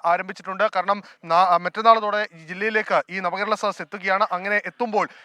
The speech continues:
ഈ, ആ, ആ വേ-, ഈ പ്രധാനപ്പെട്ട വേദികളിലൊന്നാണ് കുന്നത്തൂർ നിയോജക മണ്ഡലത്തിലെ, ആ, നവകേരള സദസ്സിന്റെ വേദിയാണ്. ആ വേദിയിൽ, ആ, ഹൈക്കോടതി വിധിയുടെ പശ്ചാത്തലത്തിൽ മാറ്റമുണ്ടാകരുതെന്ന നിർദ്ദേശം സംഘാടകർക്ക് നേരത്തെ നൽകിയിരുന്നു. മറ്റൊരു തീരുമാനം കൂടി വന്നിരിക്കുകയാണ്.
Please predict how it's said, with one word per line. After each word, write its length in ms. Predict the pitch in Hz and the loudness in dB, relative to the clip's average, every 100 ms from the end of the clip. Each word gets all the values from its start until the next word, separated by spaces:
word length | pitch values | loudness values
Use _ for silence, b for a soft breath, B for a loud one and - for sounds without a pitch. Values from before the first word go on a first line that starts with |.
| - | -10
ഈ, 180 | 196 214 | -4 -4
ആ, 260 | 226 180 170 | 4 4 6
ആ 180 | 170 175 | 4 4
വേ-, 160 | 160 175 | 0 -10
ഈ 60 | 175 | -10
പ്രധാനപ്പെട്ട 540 | 165 165 202 208 208 | -4 0 0 -2 -6
വേദികളിലൊന്നാണ് 680 | 190 190 214 208 196 190 170 | -6 -6 -8 -6 -4 -4 -4
കുന്നത്തൂർ 400 | 170 185 220 214 | -8 -14 -10 -10
നിയോജക 360 | 180 190 202 | -8 -8 -8
മണ്ഡലത്തിലെ, 580 | 202 196 196 196 190 202 B B | -10 -8 -8 -6 -4 -4 B B
ആ, 80 | 170 | -2
നവകേരള 360 | 160 180 202 208 | 0 -4 -2 -4
സദസ്സിന്റെ 380 | 214 190 202 | -4 -8 -10
വേദിയാണ്. 420 | 180 170 180 190 208 | -8 -8 -2 0 0
ആ 260 | 170 175 180 | 2 2 2
വേദിയിൽ, 400 | 196 220 214 151 B - | -4 -4 -6 -8 B 0
ആ, 80 | 170 | 2
ഹൈക്കോടതി 500 | 175 180 226 214 208 | 2 -2 0 0 -2
വിധിയുടെ 200 | 214 202 | -6 -4
പശ്ചാത്തലത്തിൽ 640 | 175 - 196 202 196 202 165 | -2 -2 -4 -4 -6 -10 -2
മാറ്റമുണ്ടാകരുതെന്ന 840 | 175 - 202 196 196 190 202 190 | -2 -2 -8 2 2 4 -4 -6
നിർദ്ദേശം 480 | 170 170 190 202 185 B | -6 -8 -4 -6 -6 B
സംഘാടകർക്ക് 600 | - 160 160 202 208 196 | -6 -2 4 4 4 0
നേരത്തെ 240 | 180 180 202 | -6 -4 -4
നൽകിയിരുന്നു. 500 | 185 175 196 196 220 B B | -6 -6 -6 -2 -2 B B
മറ്റൊരു 380 | 170 190 269 262 208 | -4 -2 0 -2 -4
തീരുമാനം 320 | 190 196 208 | -6 -2 -2
കൂടി 160 | 208 208 | -2 -8
വന്നിരിക്കുകയാണ്. 520 | 196 185 180 180 180 | -8 -10 -4 0 2